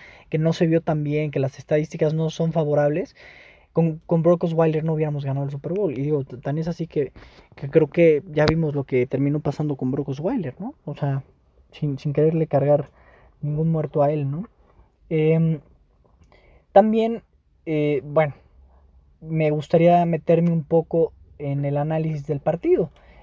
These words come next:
Y con respecto al partido, yo creo que nadie esperaba demasiado, ¿no? O sea, nunca, nunca esperas demasiado de un partido,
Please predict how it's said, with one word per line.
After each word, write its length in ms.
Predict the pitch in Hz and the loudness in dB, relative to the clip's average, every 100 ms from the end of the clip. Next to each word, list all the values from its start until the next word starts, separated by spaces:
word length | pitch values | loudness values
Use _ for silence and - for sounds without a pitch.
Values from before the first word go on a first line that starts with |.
| - | -10
Y 120 | 202 | -2
con 140 | 185 262 | 0 2
respecto 300 | 320 392 466 | 0 0 2
al 80 | - | 2
partido, 360 | 254 254 277 | 0 0 0
yo 160 | 262 247 | 0 0
creo 220 | 254 247 | 0 0
que 220 | - 247 220 | 0 0 2
nadie 320 | 190 202 220 | 2 2 0
esperaba 420 | - 165 151 165 | 2 4 6 4
demasiado, 600 | 170 123 120 127 127 247 - | 2 -4 -2 -2 -2 -6 -8
¿no? 260 | 139 190 151 | -8 -8 -10
O 40 | |
sea, 200 | - 123 | -6 -2
nunca, 360 | 135 139 147 139 | -2 0 2 2
nunca 240 | 143 143 | 0 -4
esperas 300 | - 143 135 | -4 -2 0
demasiado 580 | 135 113 - 107 117 110 | -2 -4 -6 -8 -8 -8
de 80 | 113 | -8
un 80 | 120 | -8
partido, 480 | 113 - 123 123 | -10 -6 -6 -6